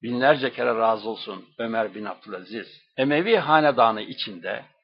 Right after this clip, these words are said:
imamlığını dürüst yapan biriydi. Biz tarihlerin şahidiyiz. Birlikte yaşayıp görmedik ama tarihler öyle aktarıyor. Onun devrinde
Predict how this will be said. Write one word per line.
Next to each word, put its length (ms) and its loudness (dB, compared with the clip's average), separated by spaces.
imamlığını 760 2
dürüst 360 -4
yapan 340 -8
biriydi. 400 -20
Biz 180 4
tarihlerin 580 0
şahidiyiz. 580 -6
Birlikte 420 -4
yaşayıp 420 -4
görmedik 480 -2
ama 220 -8
tarihler 440 -4
öyle 220 -4
aktarıyor. 480 -8
Onun 300 2
devrinde 600 -2